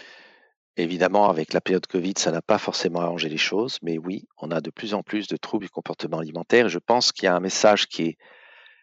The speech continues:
qui n'est pas bon du monde adulte vers l'enfant. Il y a eu, on tombe dans beaucoup de familles dans une injonction.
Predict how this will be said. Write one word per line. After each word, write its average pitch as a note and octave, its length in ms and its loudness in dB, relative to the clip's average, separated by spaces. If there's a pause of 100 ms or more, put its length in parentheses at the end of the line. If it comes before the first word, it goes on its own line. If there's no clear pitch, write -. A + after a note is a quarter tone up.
(120)
qui - 140 -8
n'est G2+ 100 0
pas C3 160 6
bon G2 200 0 (640)
du F#2 180 -6
monde G2+ 160 0
adulte F#2+ 300 4
vers F#2 120 4
l'enfant. F#2+ 300 -6 (840)
Il - 80 -2
y F#2+ 60 8
a F#2 320 8
eu, - 140 -8 (220)
on E2+ 100 -4
tombe G#2 280 0 (240)
dans - 280 -10
beaucoup G2 180 -10
de - 60 -8
familles G#2+ 280 2
dans G2 120 2
une F#2 180 -4
injonction. G#2 600 -2